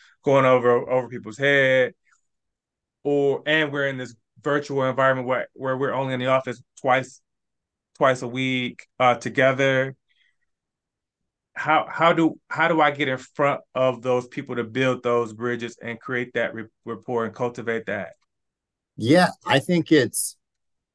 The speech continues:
Speaker 2: pretty easy. I really, truly believe most leaders, uh, care about the company and developing their employees. And if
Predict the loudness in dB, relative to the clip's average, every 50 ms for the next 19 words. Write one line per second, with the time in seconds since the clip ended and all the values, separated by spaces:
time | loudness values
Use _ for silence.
0 | _ _ _ _ -2 0 2 2 4 2 0 0 0 -2 0 0 0 -4 -6 -10
1 | _ _ _ _ _ _ _ _ -4 -2 0 2 4 6 6 4 4 2 0 2
2 | 4 4 6 6 4 4 4 -2 -8 -2 2 4 4 4 4 -2 -2 -2 -2 -4
3 | -2 -2 -2 0 0 -2 -2 -2 -8 _ _ _ _ _ _ _ _ _ _ _
4 | _ _ -8 -2 2 2 2 2 2 0 -6 -12 -12 -10 -8 -6 -6 -4 -2 0
5 | 0 2 0 -2 -4 -10 -12 -14 -14 _ _ _ _ _ _ _ _ _ _ _
6 | _ _ _ _ _ _ _ _ -16 -14 -14 -14 -16 -18 _ _ _ _ -2 2
7 | 4 6 6 6 6 6 4 2 0 -2 -8 -12 -6 -2 0 0 0 0 -2 -6
8 | -14 _ -14 -14 -6 -2 -2 -2 -2 -2 -6 -10 -10 -10 -12 -10 -8 -8 -8 -8
9 | -4 0 0 2 2 2 0 -2 -4 -6 -6 -6 -6 -8 -10 -8 -6 -4 -4 -4
10 | -4 -8 -12 _ -8 -8 -6 -6 -8 -12 -12 -14 -14 -16 -20 _ _ _ _ _
11 | _ _ _ _ _ -6 -6 -4 -4 -6 -8